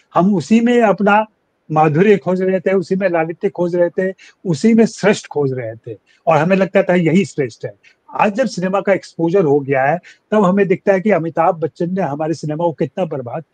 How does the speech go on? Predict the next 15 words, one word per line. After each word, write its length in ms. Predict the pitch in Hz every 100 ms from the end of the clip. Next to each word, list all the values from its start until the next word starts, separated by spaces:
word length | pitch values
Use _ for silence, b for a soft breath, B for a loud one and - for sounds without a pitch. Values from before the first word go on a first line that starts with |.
| 113
किया 120 | 107
है। 100 | - _ _ _ _ _ _ _ _ _ _ _
इस 200 | 202 175
वन 240 | 135 185 208
मैन 240 | 208 214
इंडस्ट्री 480 | 190 170 151 185 196
ने 120 | 214
इस 120 | 196
सिनेमा 360 | - 160 165 190
को 120 | 202
कहाँ 400 | - - 135 226
पहुंचाया 480 | 226 165 170 156 147
रसातल 360 | 139 151 135
की 140 | 127 143
तरफ। 220 | 151 98